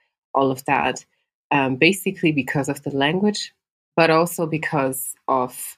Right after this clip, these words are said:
how certain level of education or the way education is transmitted to people is just different. It's not better or worse.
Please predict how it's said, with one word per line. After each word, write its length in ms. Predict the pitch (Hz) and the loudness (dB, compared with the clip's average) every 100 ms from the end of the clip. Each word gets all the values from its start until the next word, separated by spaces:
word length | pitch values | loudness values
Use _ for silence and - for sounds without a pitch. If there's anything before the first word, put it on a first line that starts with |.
| _ | _
how 680 | - - 156 143 139 135 139 - _ | -8 -2 2 4 4 2 -2 -8 _
certain 400 | - 170 - 147 | -10 -6 -4 0
level 320 | 147 143 139 | 0 0 0
of 140 | - - | -2 -4
education 520 | - - - 151 - | -4 -4 -4 -4 -4
or 80 | 139 | -2
the 100 | 143 135 151 | -2 0 2
way 420 | 160 160 143 - - | 4 2 0 -2 -4
education 540 | 151 151 156 151 151 | -4 -2 -4 -2 -4
is 340 | - 139 139 - | 0 -2 -2 -8
transmitted 680 | - 151 147 143 165 139 | -4 -2 -2 -4 -4 -4
to 100 | - - | -8 -10
people 300 | 143 156 151 | -8 -4 -6
is 140 | - | -6
just 280 | 151 - - - | -12 -14 -10 -6
different. 500 | 156 151 135 - - | -4 -4 -4 -4 -8
It's 220 | 156 - | -12 -8
not 180 | 151 151 | -8 -2
better 320 | 151 156 143 | -2 0 -4
or 320 | - - - | -4 -6 -6
worse. 600 | - 190 208 208 - - | -2 2 2 0 -4 -14